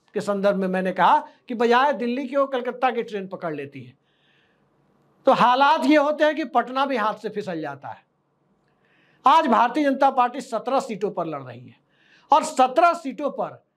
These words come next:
कंपोजिशन को देखिए, टिकट के कंपोजिशन को देखिए, सब कुछ समझ में आ जाएगा। बीजेपी का आधार वोट क्या रहा है? बिहार में बीजेपी का आधार वोट रहा है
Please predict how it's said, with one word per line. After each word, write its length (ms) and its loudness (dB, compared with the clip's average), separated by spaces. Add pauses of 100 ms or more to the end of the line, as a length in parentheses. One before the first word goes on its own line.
(200)
कंपोजिशन 580 0
को 140 -2
देखिए, 480 -6 (360)
टिकट 280 2
के 120 -4
कंपोजिशन 640 -2
को 120 0
देखिए, 320 -2
सब 280 -2
कुछ 180 -4
समझ 240 0
में 120 -4
आ 100 -2
जाएगा। 380 -14 (400)
बीजेपी 500 2
का 100 0
आधार 540 0
वोट 220 -8
क्या 200 -2
रहा 220 0
है? 160 -10 (1000)
बिहार 380 4
में 280 -4
बीजेपी 400 -4
का 100 2
आधार 560 0
वोट 260 -6
रहा 280 0
है 260 0